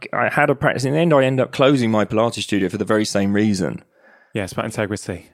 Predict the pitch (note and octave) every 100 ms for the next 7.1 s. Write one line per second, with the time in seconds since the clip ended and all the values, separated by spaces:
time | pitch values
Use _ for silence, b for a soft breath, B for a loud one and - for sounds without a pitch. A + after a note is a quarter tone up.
0 | - C3+ A#2+ A#2 C3+ C#3 C3+ A#2+ A2 E2+
1 | G#2+ A2+ G#2 A#2+ A#2 - F2+ G2+ B2+ -
2 | C#3+ - C3 B2 G#2+ G2+ G2+ G#2 A2 F#2
3 | - C#2+ C#2 E2 A#2+ C3 - A2 A2+ -
4 | B2+ - D#3 D2+ A2 G#2 - A2 C3+ C3+
5 | B2+ G2 G#2+ G#2+ G2+ F#2+ A#2 C2+ E2 F2+
6 | G#2 G2 F#2+ A2 - A2 G2 D3+ C#3+ G2+